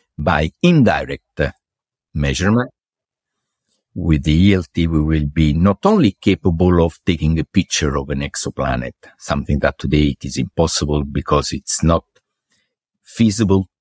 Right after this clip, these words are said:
to resolve, to distinguish light of a star from the light of an exoplanet that is turning around, because the light of an exoplanet is a reflected light,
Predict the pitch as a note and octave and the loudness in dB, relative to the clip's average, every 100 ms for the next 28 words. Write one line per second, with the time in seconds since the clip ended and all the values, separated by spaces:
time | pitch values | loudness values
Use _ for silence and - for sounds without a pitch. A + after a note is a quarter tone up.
0 | _ G2+ F2 F#2+ F2+ - A#2 G2 E2 C#2 | _ -2 0 -2 0 2 2 2 -2 -8
1 | C2+ - F#2 F2+ - - - A#2+ F2 D#2 | -14 -10 -8 -6 -8 -4 2 4 2 -2
2 | - - - _ - E2+ F#2 G#2+ G#2+ - | -4 -10 -16 _ -4 0 0 0 -2 -6
3 | - _ - F#2 D#2+ D2 - - G#2+ A2 | -20 _ -4 -2 -2 -4 -8 -2 0 2
4 | A2+ - _ _ _ _ _ - F2 E2 | 0 -4 _ _ _ _ _ -2 0 0
5 | D#2+ F2+ F#2+ G2 - F2 D#2+ E2 D#2+ G2 | 0 2 0 -2 -2 -4 0 -4 -2 2
6 | F#2+ F#2+ - E2+ - E2+ E2 E2+ E2 F2 | 2 0 -4 -6 -2 -2 0 -4 -6 -4
7 | D#2+ D2 D#2 - - D#2 D2+ D2 C2+ C2+ | -4 0 0 0 0 -2 -4 -4 -4 -6
8 | C2+ D#2+ D#2+ - E2+ G2 A2+ G#2+ G2 G2 | -10 -6 -6 0 0 2 0 2 2 2
9 | - D#2 G2 G#2+ G2+ - _ _ _ _ | 0 -4 0 2 0 -2 _ _ _ _
10 | _ - E2 D2+ E2 E2 - G2+ F#2+ - | _ 0 2 2 2 0 -2 0 0 2
11 | A#2+ - - D#2+ D2+ D#2 D#2+ G#2+ - | 0 0 -2 -2 0 0 2 0 0